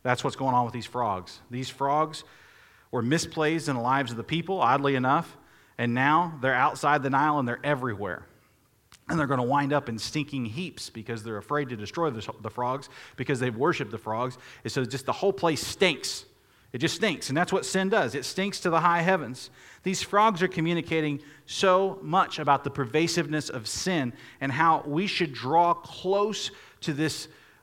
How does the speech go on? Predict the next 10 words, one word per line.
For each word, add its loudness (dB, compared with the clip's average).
wonderful 4
God, 6
this -6
one 0
true -6
God, 6
in 2
what 4
he -2
says, 0